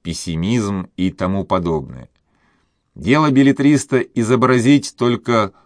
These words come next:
кто, как и при каких обстоятельствах говорили или думали о Боге или пессимизме.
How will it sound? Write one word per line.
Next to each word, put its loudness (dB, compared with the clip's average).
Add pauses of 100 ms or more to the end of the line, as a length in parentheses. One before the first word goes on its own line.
(160)
кто, 0 (460)
как 0 (180)
и 4
при -2
каких -2
обстоятельствах -2
говорили 2
или 0
думали 0
о 0
Боге 0
или -4
пессимизме. -6